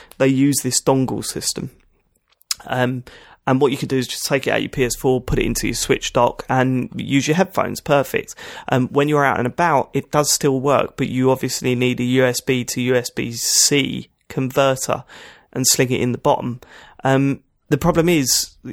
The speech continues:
you know, Bluetooth headphones are now becoming more and more common, and that's what we want to use. And when we heard wireless headphones now work with the Switch, I was like, "Fuck yes, brilliant." I can sit back, not have that wire hanging down from the console itself,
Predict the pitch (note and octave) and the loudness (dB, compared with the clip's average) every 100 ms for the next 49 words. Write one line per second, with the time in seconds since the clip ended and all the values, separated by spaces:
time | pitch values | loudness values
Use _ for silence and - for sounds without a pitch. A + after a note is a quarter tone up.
0 | - D3 C#3 B2+ - _ _ - - - | -6 0 2 0 -2 _ _ -20 -20 -4
1 | D#3+ E3 D#3+ C#3+ D3+ - C3 A#2+ B2+ B2+ | -2 0 0 2 0 2 -2 -2 0 0
2 | B2 - B2+ B2+ C3 C#3 C3 B2+ C3 B2 | 0 -4 -4 -2 2 2 2 2 0 0
3 | - C#3+ B2 B2+ - - - - - C3 | 0 -2 -2 -8 -12 -20 -20 -20 -6 -4
4 | B2 C#3+ - - D3+ C#3+ C3+ C3+ C#3 C3+ | 0 0 0 0 0 2 0 0 0 2
5 | D#3 B2+ A#2 - _ - C3+ D3+ D3+ C#3+ | 2 0 -6 -10 _ -2 2 2 2 0
6 | D3 E3 C#3+ B2+ D3+ G3 G3+ F#3+ - G#3 | 2 2 2 0 0 2 2 2 2 0
7 | - D3 C3 - D#3+ D3+ D#3 D#3 - C#3+ | 2 0 0 0 2 4 2 2 -2 -2
8 | - F#3+ - - - D3+ D3 C#3 - _ | 0 2 0 0 -4 -2 -4 -6 -10 _
9 | G#3 G3 - - C3 A#2+ - - - D3 | -2 -2 -4 -4 -2 -2 -6 -6 -2 2
10 | D3 C3 A#2+ - - - - - C3+ C#3+ | 4 2 -4 -10 -18 -18 -6 -2 0 2
11 | - F3 - C#3+ B2 - D#3 - E3 - | 2 2 2 2 0 0 -2 -2 -2 0
12 | C#3 C3 C3+ C3 B2 C3+ C3 B2 B2 C3+ | 0 2 4 4 0 -2 -2 0 0 -2
13 | - C3 B2+ C#3 C#3 - A2+ - - A#2 | -4 -6 -4 -4 -4 -4 -4 -4 -4 -4
14 | A2+ - | -8 -18